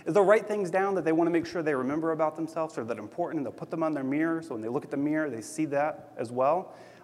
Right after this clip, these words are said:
I think we could all take a lesson from that and write down this verse and put it on our bathroom mirror. So when you walk into the bathroom and you're washing your hands and you look up and you read, "You are a chosen race,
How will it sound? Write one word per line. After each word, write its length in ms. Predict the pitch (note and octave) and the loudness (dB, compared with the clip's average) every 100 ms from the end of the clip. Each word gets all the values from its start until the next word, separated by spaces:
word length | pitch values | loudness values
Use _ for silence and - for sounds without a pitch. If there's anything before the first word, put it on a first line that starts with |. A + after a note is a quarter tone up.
| - | 4
I 80 | A#3 | 6
think 160 | E4 | 6
we 100 | A#3 | 2
could 160 | - F#3+ | 2 8
all 720 | G3 G3 C#3 G#2 - - - | 10 10 8 4 -6 -14 -8
take 180 | F#3 D#3+ | -4 -2
a 60 | |
lesson 520 | C3 B2+ B2+ - A2+ A2 | 0 2 2 0 -6 -6
from 200 | B2 A2 | -6 -2
that 280 | A2+ A2 - | 0 -2 -4
and 140 | A#2+ | 2
write 180 | D3+ E3 | 4 6
down 220 | D#3+ C3+ | 4 4
this 160 | D3+ C#3 | -2 0
verse 320 | C3+ C3 - | 0 0 -4
and 100 | A2 | -8
put 140 | D#3 | -2
it 100 | D#3+ | 0
on 120 | D3 | 0
our 100 | C#3 | 0
bathroom 520 | A#2 B2+ B2 - B2 G#2 | 4 4 4 0 -6 -4
mirror. 400 | A2+ G2+ F2+ - - - - - - - | -4 -6 -10 -14 -20 -20 -20 -20 -16 4
So 100 | F#3+ | 6
when 120 | E3+ | 8
you 120 | A3 | 6
walk 280 | C#4 A3+ G#3 | 6 6 6
into 140 | G3 | 2
the 80 | D3+ | 2
bathroom 560 | B2+ D3+ D3+ - B2+ A2+ | 6 6 6 0 -2 0
and 80 | A#2+ | 0
you're 120 | G3 | 4
washing 380 | F#3 E3+ - C3 | 6 4 0 -4
your 100 | A#2+ | -2
hands 320 | C#3+ D3 A#2+ | -2 0 0
and 100 | B2 | 2
you 120 | D#3 | 4
look 240 | C#3+ C#3 | 4 4
up 180 | D3+ D3+ | 2 2
and 100 | B2 | 2
you 100 | C#3+ | 0
read, 280 | C3+ C#3 B2+ - - - - - - - | 2 -2 -2 -8 -20 -20 -20 -20 -20 -14
"You 400 | C3 E3 C3+ G#2 | 0 4 4 2
are 180 | A#2+ A2+ | 0 -2
a 40 | |
chosen 420 | A2 C3 B2+ B2 B2 | -2 -2 -2 -2 -2
race, 400 | A#2 F#2 - | -4 -6 -12